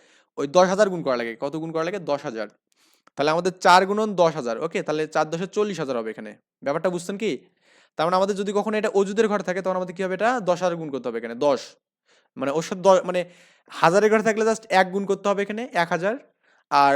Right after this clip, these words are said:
অযুতের ঘরে থাকলে কি করা লাগবে? দশ হাজার, দশ গুণ করতে হবে লাগে। তার দশ হাজার এখানে। অযুত বলতে দশ হাজার বোঝাচ্ছে এখানে। ক্লিয়ার ব্যাপারটা? আচ্ছা, চল্লিশ হাজার এখানে। আর দেখুন আমাদের এটা সার্থক না, এটাও সার্থক না। লক্ষ্য নিযুত, এটা আমাদের লক্ষ্য নিযুত আমাদের সার্থক না। আবার এখানে তেরো,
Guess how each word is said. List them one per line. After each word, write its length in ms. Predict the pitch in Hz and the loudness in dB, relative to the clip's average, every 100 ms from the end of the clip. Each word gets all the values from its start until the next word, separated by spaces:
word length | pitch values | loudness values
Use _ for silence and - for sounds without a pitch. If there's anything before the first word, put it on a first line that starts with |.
| 135 | 2
অযুতের 340 | 180 190 240 | 0 2 0
ঘরে 140 | 226 220 | 0 -2
থাকলে 220 | 220 208 | -4 -6
কি 100 | 202 | -6
করা 140 | 196 196 | -6 -4
লাগবে? 180 | 196 208 | -4 -2
দশ 200 | 170 170 | 0 0
হাজার, 180 | 180 170 | -2 0
দশ 180 | 156 175 175 | 4 4 2
গুণ 120 | 170 | -6
করতে 180 | 135 127 | -4 -4
হবে 80 | 120 | -4
লাগে। 120 | 120 | -4
তার 140 | 147 | -4
দশ 160 | 143 143 | -2 -2
হাজার 160 | 139 120 | -2 -6
এখানে। 160 | 113 | -6
অযুত 260 | 117 170 190 | -6 -6 -4
বলতে 200 | 180 196 196 | -2 -2 -2
দশ 160 | 160 | -2
হাজার 160 | 147 147 | -4 -6
বোঝাচ্ছে 280 | 123 113 117 | -6 -10 -14
এখানে। 160 | 113 | -14
ক্লিয়ার 300 | 110 151 196 | -10 -2 0
ব্যাপারটা? 320 | 196 185 185 196 - _ _ _ _ _ _ _ 143 | 0 -4 -2 -2 -2 _ _ _ _ _ _ _ -14
আচ্ছা, 240 | - 117 101 _ _ _ _ | -10 -12 -14 _ _ _ _
চল্লিশ 280 | - 220 185 | 2 2 2
হাজার 160 | 147 139 | -2 -2
এখানে। 200 | 117 117 | -4 -2
আর 180 | 143 147 - _ _ _ 170 | 0 0 -2 _ _ _ -4
দেখুন 120 | 190 | -2
আমাদের 200 | 196 214 | 0 0
এটা 140 | 190 202 | 0 -4
সার্থক 440 | - - 180 196 | -4 -8 -4 -4
না, 120 | 190 190 | 0 0
এটাও 160 | 175 180 | 0 -2
সার্থক 340 | 180 170 180 | -6 -8 -8
না। 140 | 165 190 269 _ _ _ _ _ _ _ _ _ _ - _ _ _ _ - | -6 -6 -8 _ _ _ _ _ _ _ _ _ _ -20 _ _ _ _ 0
লক্ষ্য 320 | 175 180 233 | 0 2 2
নিযুত, 280 | 214 208 185 | 2 2 -2
এটা 140 | 180 180 | -2 0
আমাদের 200 | 185 185 | 0 0
লক্ষ্য 280 | 180 180 202 | -2 -2 -6
নিযুত 180 | 190 185 | -4 -4
আমাদের 180 | 185 | -6
সার্থক 280 | 180 160 165 | -6 -6 -4
না। 60 | 143 | -2
আবার 140 | 143 160 | 0 0
এখানে 160 | 185 | -2
তেরো, 380 | 180 185 165 113 | -2 2 2 0